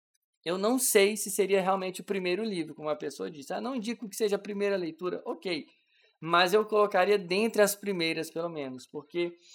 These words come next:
ele é muito sincero e ele nos alerta já, assim, de, de, de, de várias coisas que pode, sabe, pode atrasar um pouquinho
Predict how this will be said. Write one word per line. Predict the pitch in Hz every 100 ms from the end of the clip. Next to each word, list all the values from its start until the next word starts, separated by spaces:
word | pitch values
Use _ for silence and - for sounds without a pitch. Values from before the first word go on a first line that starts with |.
| - _ -
ele | 170
é | 170
muito | 185 220 202
sincero | 185 160 - 180 196 214 233 _ _ _
e | 208
ele | 233 240
nos | 247 226
alerta | 254 208 147 190 220 - - 160
já, | 147 180
assim, | 196 190 - 202 180
de, | 170 156
de, | 160
de, | - 165 170
de | 160 175
várias | 185 208 196 -
coisas | 190 214 214 208 - _ _ _ _
que | - 226 233 233 220 196 _ -
pode, | 226 233 214
sabe, | 247 220 196
pode | 196 196
atrasar | 202 208 208 196 208
um | 208
pouquinho | 214 220 220 226 214